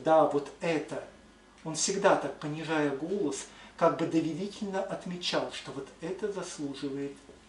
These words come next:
внимания. Тогда же Николай Константинович захотел приобрести одну картину Фатеева. Это была одна из первых работ его космического цикла «Звездное небо».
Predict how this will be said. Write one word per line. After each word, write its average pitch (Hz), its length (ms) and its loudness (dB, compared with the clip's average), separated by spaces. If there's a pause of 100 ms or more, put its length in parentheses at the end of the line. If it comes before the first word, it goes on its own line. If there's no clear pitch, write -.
внимания. 143 520 -6 (2000)
Тогда 170 360 4
же 226 120 -4
Николай 170 380 0
Константинович 160 760 -4
захотел 170 400 2
приобрести 180 800 -2
одну 143 260 2
картину 151 640 -2 (320)
Фатеева. 131 640 -4 (480)
Это 151 200 0
была 156 360 8
одна 156 300 -2
из 151 80 -6
первых 190 500 2
работ 165 380 -2
его 135 140 -2
космического 147 720 -4
цикла 135 460 -4 (440)
«Звездное 147 720 0 (200)
небо». 127 360 -6